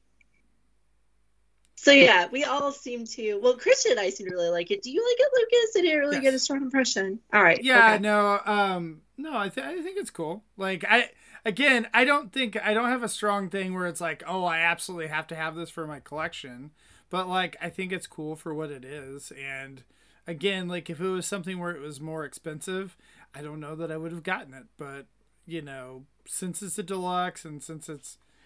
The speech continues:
Speaker 2: you know, thirty and whatnot, it's like, uh, it's, it's kind of, like, right on the line.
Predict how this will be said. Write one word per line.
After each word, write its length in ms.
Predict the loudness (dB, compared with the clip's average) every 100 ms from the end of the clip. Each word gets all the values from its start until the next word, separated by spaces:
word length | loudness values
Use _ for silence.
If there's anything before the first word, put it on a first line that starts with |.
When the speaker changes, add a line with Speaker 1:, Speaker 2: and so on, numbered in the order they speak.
| _ _
Speaker 2:
you 80 | -16
know, 160 | -16 -12
thirty 360 | -10 -10 -10 -12
and 100 | -12
whatnot, 460 | -14 -12 -12 -12 _
it's 120 | -18
like, 180 | -12 -6
uh, 440 | -4 -4 -6 -8
it's, 400 | -12 -16 -20 -20 _
it's 200 | -6 -6
kind 300 | -6 -4 -2
of, 80 | -4
like, 160 | -6 -8
right 340 | -10 -8 -8
on 160 | -12 -14
the 80 | -18
line. 460 | -20 -20 -20 -20